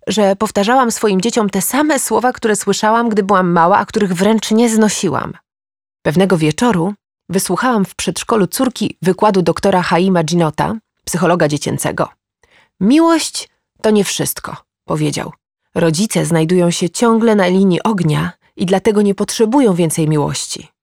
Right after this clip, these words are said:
ale umiejętności". Te słowa mnie zafascynowały. I kiedy się dowiedziałam, że doktor Ginot prowadzi zajęcia dla rodziców, natychmiast się na nie zapisałam.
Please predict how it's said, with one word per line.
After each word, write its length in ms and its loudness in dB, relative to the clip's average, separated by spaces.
ale 200 2
umiejętności". 1080 0
Te 100 -2
słowa 400 0
mnie 220 0
zafascynowały. 1160 -2
I 60 -10
kiedy 180 0
się 140 0
dowiedziałam, 640 0
że 120 -4
doktor 360 -2
Ginot 460 -4
prowadzi 520 0
zajęcia 520 2
dla 160 0
rodziców, 640 -2
natychmiast 720 0
się 80 0
na 100 2
nie 140 2
zapisałam. 580 -6